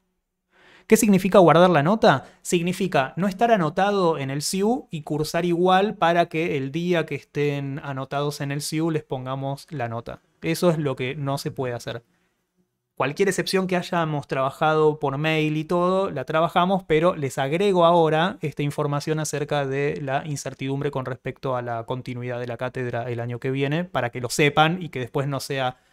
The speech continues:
odiarme o, no sé, o hacerme un juicio por haber, haberles, no sé,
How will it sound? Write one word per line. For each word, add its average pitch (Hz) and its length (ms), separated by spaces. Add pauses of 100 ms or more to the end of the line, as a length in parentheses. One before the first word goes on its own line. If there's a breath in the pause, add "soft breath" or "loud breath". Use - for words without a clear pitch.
(220 soft breath)
odiarme 139 760
o, 117 160
no 120 100
sé, 120 140
o 113 100
hacerme 131 260
un 131 80
juicio 143 460
por 120 160
haber, 127 460 (400 soft breath)
haberles, 123 600
no 123 80
sé, 117 240